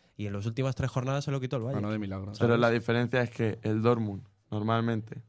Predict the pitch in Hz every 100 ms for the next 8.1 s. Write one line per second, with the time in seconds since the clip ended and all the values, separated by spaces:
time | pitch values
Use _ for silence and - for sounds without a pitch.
0 | _ - 113 113 113 110 113 110 107 107
1 | 107 107 110 110 113 107 113 117 - 104
2 | 104 107 113 123 120 113 127 127 127 127
3 | 123 120 110 113 127 127 117 113 117 113
4 | 117 117 113 117 110 131 123 135 135 120
5 | 120 120 127 123 123 120 117 117 110 -
6 | 165 151 123 127 160 147 139 120 110 127
7 | 131 131 127 110 117 123 107 98 98 82
8 | 76